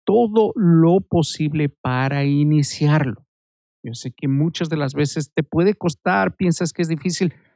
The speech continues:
pero quiero que pienses que la responsabilidad no puede recaer en tu pareja todo el tiempo. Vámonos con la forma número tres.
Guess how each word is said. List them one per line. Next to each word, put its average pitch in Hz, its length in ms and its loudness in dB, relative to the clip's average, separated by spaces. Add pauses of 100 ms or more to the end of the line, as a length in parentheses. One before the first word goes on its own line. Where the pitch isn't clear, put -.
(120)
pero 226 180 -2 (100)
quiero 320 260 -2
que 185 120 -6
pienses 143 440 -4
que - 100 -12
la 127 120 -4
responsabilidad 135 1040 -4 (360)
no 202 320 4
puede 180 440 0
recaer 127 460 -2
en 131 140 0
tu 139 120 -8
pareja 117 500 -4 (100)
todo 143 580 4
el 143 220 0
tiempo. 127 640 0 (420)
Vámonos 120 480 -8
con 131 200 -4
la 117 80 -4
forma 127 380 -4
número 123 360 -2
tres. - 580 -10